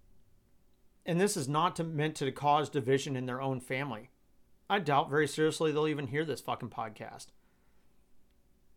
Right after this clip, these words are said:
But it's ironic. If you watch most of the family, and I've got many friends that I used to have, that I used to call friends that aren't friends anymore,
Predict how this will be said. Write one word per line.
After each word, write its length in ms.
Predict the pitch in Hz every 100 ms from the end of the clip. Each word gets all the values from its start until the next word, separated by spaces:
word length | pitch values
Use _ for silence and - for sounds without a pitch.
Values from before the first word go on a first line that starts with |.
| _ - _ -
But 540 | 127 170 147 131 131 _ - _ _ _ _ _ - _ _ -
it's 200 | 175 139 -
ironic. 640 | 143 127 123 113 - - _ _ _
If 180 | - 170
you 140 | 175 151
watch 420 | 165 196 156 -
most 400 | 143 139 165 170
of 60 |
the 60 | 147
family, 320 | 147 143 139
and 100 | 131
I've 160 | 147 139
got 240 | 160 143
many 300 | 143 139 160
friends 560 | - 147 139 123 - - - _ _ _ _ _ _ _ _ _ _
that 220 | - 143 135
I 60 |
used 340 | 135 135 160 -
to 80 |
have, 400 | 147 127 117 113 -
that 120 | 147
I 40 | 131
used 220 | 139 135
to 60 |
call 220 | - 151 135
friends 360 | - 120 120
that 120 | 139
aren't 240 | 143 135 135
friends 260 | 143 135
anymore, 500 | 139 143 131 120 117